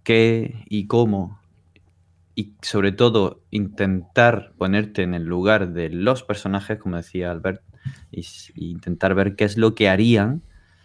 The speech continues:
para que no estés demasiado pegado en la historia y te hagas tu rollo y luego llegues allí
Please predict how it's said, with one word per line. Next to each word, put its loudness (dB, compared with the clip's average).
para 2
que -2
no 2
estés 2
demasiado 2
pegado 4
en 2
la 2
historia -2
y 0
te -2
hagas -2
tu 0
rollo 0
y -2
luego 2
llegues -2
allí -4